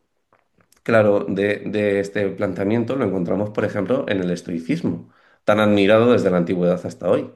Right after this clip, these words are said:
El ideal is-, estoico busca la autosufici-, autosuficiencia interior, busca dominar los deseos, endurecerse frente al dolor,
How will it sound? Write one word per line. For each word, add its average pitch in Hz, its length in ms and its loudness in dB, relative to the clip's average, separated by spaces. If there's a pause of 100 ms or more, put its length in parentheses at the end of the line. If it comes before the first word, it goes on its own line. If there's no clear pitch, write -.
(420)
El 101 160 -2
ideal 101 300 4
is-, 117 260 -2
estoico 131 560 -2
busca 110 460 -2
la 104 140 4
autosufici-, 92 1000 -2
autosuficiencia 101 1000 0
interior, 113 560 0 (280)
busca 104 280 2
dominar 95 360 2
los 90 180 0
deseos, 117 680 0 (200)
endurecerse 92 680 0
frente 95 280 -4
al 90 100 0
dolor, 104 580 4